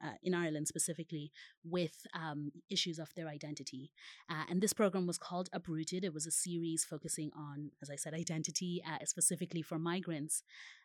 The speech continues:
Um, and from that, you know, I developed a huge interest in identity for young people,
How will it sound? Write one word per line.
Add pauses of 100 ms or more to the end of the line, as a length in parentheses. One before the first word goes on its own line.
Um, (120)
and
from
that,
you
know, (340)
I
developed
a
huge
interest
in
identity (120)
for
young
people,